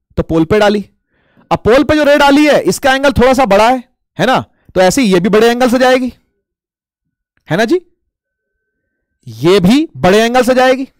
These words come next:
सही बात है। तो एक बात बताओ, एक बात बताओ, ये वाली रे और ये वाली रे कभी असली जिंदगी में मिलेंगी क्या? अरे बोलो, ये वाली रे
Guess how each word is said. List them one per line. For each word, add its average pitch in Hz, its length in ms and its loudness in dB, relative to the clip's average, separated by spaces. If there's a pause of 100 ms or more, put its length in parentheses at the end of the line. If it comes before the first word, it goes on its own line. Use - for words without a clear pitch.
(300)
सही 190 160 0
बात 226 220 0
है। 262 60 -8 (420)
तो 226 60 0
एक 165 100 -4
बात 220 220 0
बताओ, 214 380 -2 (480)
एक 156 120 -4
बात 214 180 0
बताओ, 160 360 -4 (320)
ये 190 520 0
वाली 269 360 2
रे 240 260 2
और 233 280 0
ये 208 240 0
वाली 226 280 2
रे 131 240 -2 (400)
कभी 285 520 2 (180)
असली 294 420 2
जिंदगी 277 380 0
में 285 100 0
मिलेंगी 277 360 0
क्या? 269 160 0 (1300)
अरे 220 140 0
बोलो, 233 220 2 (960)
ये 165 380 0
वाली 247 300 2
रे 208 460 0